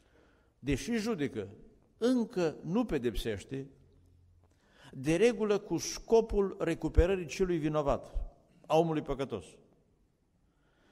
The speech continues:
Pentru că vă rog să vă gândiți, dacă Dumnezeu ar face o judecată dreaptă și finală, imediat și omul păcătuiește. Zice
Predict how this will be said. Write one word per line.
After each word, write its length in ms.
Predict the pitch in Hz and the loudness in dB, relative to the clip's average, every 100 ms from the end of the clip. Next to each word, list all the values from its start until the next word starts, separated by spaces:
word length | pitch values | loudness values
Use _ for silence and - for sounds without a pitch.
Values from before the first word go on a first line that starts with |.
| _ _ _ _ _ - | _ _ _ _ _ 0
Pentru 280 | - 208 214 | 4 4 4
că 100 | 220 | 2
vă 100 | 208 | 4
rog 140 | 220 | 4
să 120 | - | 4
vă 140 | 208 202 | 2 2
gândiți, 360 | 185 143 104 | 0 -2 -2
dacă 240 | 113 165 175 | 2 2 2
Dumnezeu 520 | 175 175 175 196 202 | -2 -4 -2 2 4
ar 120 | 185 | 2
face 340 | - 196 190 180 | 0 -2 -2 -4
o 40 | |
judecată 500 | 151 147 170 190 180 | -6 -6 -2 -2 -2
dreaptă 540 | 143 123 233 226 - | -2 0 0 0 -4
și 160 | 190 190 | -4 -4
finală, 400 | - 190 214 196 | -4 -2 0 0
imediat 400 | 196 185 165 175 | -2 -4 -2 -4
și 120 | - | -2
omul 160 | 165 156 | -6 -4
păcătuiește. 600 | 135 147 131 120 87 - - - _ _ _ _ _ _ _ _ _ | -4 -4 -4 -6 -6 -10 -12 -12 _ _ _ _ _ _ _ _ _
Zice 540 | 143 165 165 156 151 | -10 -8 -8 -8 -8